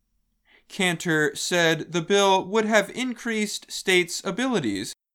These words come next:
to protect plants and animals. Lawmakers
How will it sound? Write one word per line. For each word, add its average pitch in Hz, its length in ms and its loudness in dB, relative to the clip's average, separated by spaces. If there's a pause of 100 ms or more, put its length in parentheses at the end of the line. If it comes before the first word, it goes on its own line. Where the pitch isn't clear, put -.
to 214 140 0
protect 196 720 0
plants 143 480 -4
and 180 180 -4
animals. 180 600 -6 (800)
Lawmakers 151 840 0